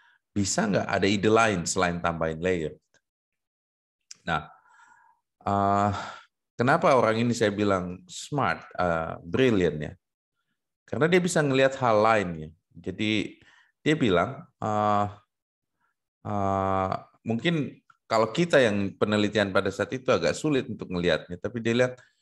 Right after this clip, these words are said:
bisa nggak kita reformulasikan, kita rethinking, kita revamp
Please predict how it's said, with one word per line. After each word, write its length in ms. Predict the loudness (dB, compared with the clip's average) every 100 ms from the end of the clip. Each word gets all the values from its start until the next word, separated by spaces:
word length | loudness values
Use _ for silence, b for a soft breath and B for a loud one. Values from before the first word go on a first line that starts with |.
| b _ _
bisa 280 | -4 -2 0
nggak 200 | 0 0
kita 240 | -4 2 2
reformulasikan, 1400 | 4 2 2 0 0 0 2 0 -2 -8 -6 -6 -8
kita 560 | -16 -8 0 2 2 2
rethinking, 800 | 0 0 -2 -2 -4 -6 -6 -10
kita 280 | -12 -2 0
revamp 640 | 2 -2 0 0 0 -6